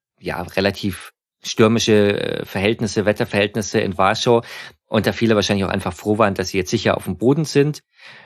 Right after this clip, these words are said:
Und die Aufzeichnungen aus dem Stimmrekorder zeigen dann ein sehr dramatisches letztes Bild im Cockpit.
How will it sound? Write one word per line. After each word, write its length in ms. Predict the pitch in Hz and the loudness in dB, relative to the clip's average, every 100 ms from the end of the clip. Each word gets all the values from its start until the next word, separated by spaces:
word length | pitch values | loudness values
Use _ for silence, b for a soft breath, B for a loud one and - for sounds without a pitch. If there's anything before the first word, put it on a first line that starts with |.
| B _ | B _
Und 580 | - 117 117 117 - _ _ _ _ _ _ - | 4 4 4 0 -10 _ _ _ _ _ _ -2
die 600 | 110 107 107 110 - - | 0 2 2 2 -2 -2
Aufzeichnungen 760 | 98 156 - 151 147 151 135 | 0 0 0 -2 0 -2 0
aus 180 | 127 113 | -2 -2
dem 140 | - 104 | -2 -2
Stimmrekorder 760 | - 127 160 - - 135 127 | 0 0 0 -4 0 0 0
zeigen 540 | - - 101 120 123 - | -2 -4 -2 -2 -4 0
dann 280 | 113 117 | 0 0
ein 320 | - - 104 104 | -4 -2 -2 -2
sehr 340 | - 113 110 | -2 0 0
dramatisches 1040 | - - 92 92 104 98 - - - - _ | 0 -2 2 2 2 0 -4 -4 -8 -12 _
letztes 460 | 92 110 - 95 - | 0 0 -2 -10 -2
Bild 420 | 90 92 - - _ | 0 0 -4 -20 _
im 220 | 110 87 | -4 -2
Cockpit. 500 | - 87 - 123 | -4 -4 -2 -2